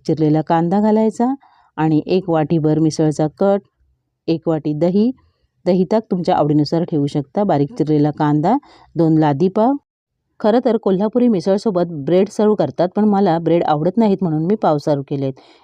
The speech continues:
एक लिंबाची फोड, मटकीची उसळ आणि खारी बुंदी. मस्त झणझणीत अशी आपली मिसळ थाळी तयार आहे. अशाच पद्धतीने ही झणझणीत कोल्हापुरी मिसळ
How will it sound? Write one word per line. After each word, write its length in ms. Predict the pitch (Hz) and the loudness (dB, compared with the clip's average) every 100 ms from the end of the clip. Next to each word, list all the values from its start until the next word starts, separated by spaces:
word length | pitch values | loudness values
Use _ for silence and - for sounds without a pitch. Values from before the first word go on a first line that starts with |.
| - | -2
एक 180 | 220 220 | -2 0
लिंबाची 420 | 185 151 143 170 - | 0 0 -2 -4 -4
फोड, 200 | 208 240 226 - | 0 0 -2 -4
मटकीची 440 | 165 147 151 143 | -6 -2 -4 0
उसळ 360 | 156 185 202 196 - | 2 2 2 0 -2
आणि 220 | 151 170 - | -6 -6 -6
खारी 200 | 170 147 | -4 -4
बुंदी. 380 | 139 143 139 139 _ - - _ _ - | -4 -4 -4 -8 _ -20 -20 _ _ -4
मस्त 280 | 208 247 294 | -2 0 0
झणझणीत 580 | 247 202 165 180 214 240 | 2 2 0 0 0 0
अशी 260 | 226 165 - | -2 -4 -6
आपली 300 | 170 - 180 | -6 -2 -2
मिसळ 340 | 175 156 202 233 | -2 -2 0 0
थाळी 300 | 190 143 175 - | 0 0 0 2
तयार 260 | 180 139 | 0 2
आहे. 300 | 139 135 139 135 _ - - | -2 -2 -6 -8 _ -20 -8
अशाच 360 | - 202 277 - | -4 0 0 0
पद्धतीने 480 | 262 180 226 247 202 | -4 -2 -2 0 -2
ही 220 | 156 160 | -2 -2
झणझणीत 560 | 175 180 165 180 233 160 - | -4 -2 -2 2 2 0 -2
कोल्हापुरी 540 | 175 165 208 226 240 | 0 2 0 2 2
मिसळ 380 | 226 196 - 156 | 4 2 0 -2